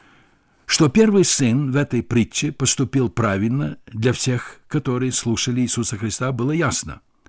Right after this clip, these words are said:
Сперва он проявляет сопротивление и отказ своему отцу, говоря ему:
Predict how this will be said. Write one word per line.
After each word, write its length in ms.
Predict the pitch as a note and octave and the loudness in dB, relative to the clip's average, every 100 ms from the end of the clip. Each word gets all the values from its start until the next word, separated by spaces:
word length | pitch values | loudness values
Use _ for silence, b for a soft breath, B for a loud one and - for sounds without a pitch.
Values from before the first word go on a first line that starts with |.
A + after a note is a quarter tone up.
| b b | b b
Сперва 540 | - B2 A#2+ C3 D#3+ | -2 2 4 6 4
он 360 | - C3 D#3+ D3 | 2 2 4 2
проявляет 680 | B2+ B2 A2 B2 B2+ C3 - | 2 2 2 2 2 0 0
сопротивление 880 | B2 A2+ G#2+ A2 F2+ G2 G#2 C3 | -2 -2 -2 -2 0 0 2 0
и 180 | - C#3+ | 0 0
отказ 480 | C3+ - G3 G3 - b | 0 0 -2 -2 -4 b
своему 460 | - B2+ A2+ G#2+ G#2 | -6 0 2 2 0
отцу, 280 | F#2+ - G2+ | -4 -4 -2
говоря 320 | G#2 A#2 A2 | 0 0 2
ему: 340 | A2 G#2+ G#2+ | 2 2 0